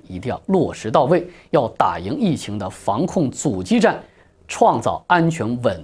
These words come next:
定的政治社会环境。在这些官僚的话语的背后，众所周知的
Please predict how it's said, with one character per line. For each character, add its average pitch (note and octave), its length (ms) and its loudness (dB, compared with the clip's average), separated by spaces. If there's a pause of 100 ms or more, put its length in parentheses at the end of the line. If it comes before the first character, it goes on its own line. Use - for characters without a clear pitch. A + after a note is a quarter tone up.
(100)
定 A3+ 180 4
的 - 160 -10 (560)
政 F#3+ 380 2
治 - 220 -10
社 - 180 -2
会 D2+ 100 -14
环 - 220 -18
境。 F2 140 -16 (1080)
在 C4+ 160 6
这 B3 100 6
些 A#3+ 160 6
官 B3 280 4
僚 F#3 120 6
的 F#3 80 6
话 F3+ 220 4
语 B2 100 2
的 C#3+ 80 0
背 D#3 240 2
后， G2 320 -2 (300)
众 G3 240 4
所 - 180 -4
周 G#3 220 2
知 A#3 220 2
的 A2 120 0